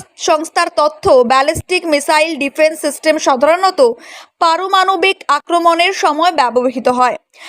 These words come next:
এটি প্রতিরক্ষামূলক ঢাল হিসেবে ব্যবহৃত হয়। পৃথ্বী ডিফেন্স ভেহিকেল,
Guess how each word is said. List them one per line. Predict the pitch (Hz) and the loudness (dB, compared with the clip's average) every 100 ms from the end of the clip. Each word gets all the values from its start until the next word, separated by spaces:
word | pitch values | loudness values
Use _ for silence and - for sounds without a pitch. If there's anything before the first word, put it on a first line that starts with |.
| - | -6
এটি | - 302 403 | -4 0 0
প্রতিরক্ষামূলক | 466 349 359 359 359 - 427 415 370 269 247 | 0 -2 0 0 -2 -2 -2 0 2 2 0
ঢাল | - 285 294 | -4 -2 -2
হিসেবে | 311 330 349 359 | -2 -2 0 2
ব্যবহৃত | 277 233 240 240 | 0 -2 -6 -4
হয়। | 240 240 - - _ _ _ | 0 0 -2 -10 _ _ _
পৃথ্বী | 277 - 381 330 | -2 0 -2 0
ডিফেন্স | 302 320 349 359 - - - 269 | 0 0 -2 -2 -20 -20 -10 -2
ভেহিকেল, | 262 285 339 - 415 | 2 2 0 0 2